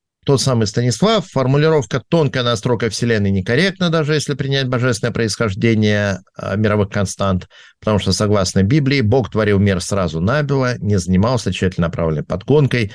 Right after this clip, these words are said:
Да, материалисты могут использовать этот термин, но это не доказывает, что Вселенная была именно тонко настроена.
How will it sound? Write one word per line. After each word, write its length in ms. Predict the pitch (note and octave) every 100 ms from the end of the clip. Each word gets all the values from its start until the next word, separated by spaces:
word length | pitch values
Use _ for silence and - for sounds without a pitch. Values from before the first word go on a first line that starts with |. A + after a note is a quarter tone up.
| - - _
Да, 160 | C3+ D3+
материалисты 600 | C3+ G2+ A#2 A#2 G#2+ A2+
могут 240 | G#2 F#2+
использовать 500 | G2+ - G#2+ F2 F2+
этот 280 | F2 F2 G2
термин, 340 | - D3+ C3+ A2+
но 80 |
это 160 | G2 F#2
не 100 | F#2
доказывает, 460 | F#2 B2+ B2+ A2+ F2+
что 140 | F2+
Вселенная 360 | - G#2+ A#2 G2+
была 140 | G2+
именно 320 | G#2 F#2+ E2+
тонко 340 | - A2+ G2+ G2
настроена. 680 | F#2 - A#2 A2+ D#2+ -